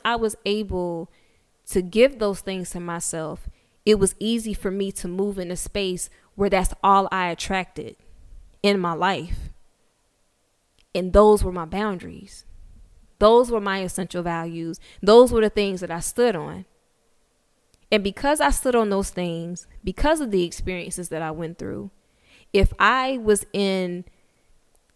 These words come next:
communication or interaction with anybody, because I don't let everybody near me. I don't give everybody access to me. If I give you access to me, that means I love you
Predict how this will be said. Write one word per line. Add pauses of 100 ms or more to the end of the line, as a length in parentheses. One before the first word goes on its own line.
(100)
communication
or
interaction
with
anybody,
because
I
don't
let
everybody
near
me.
I
don't
give
everybody
access
to
me. (1600)
If
I
give
you
access
to
me,
that
means
I
love
you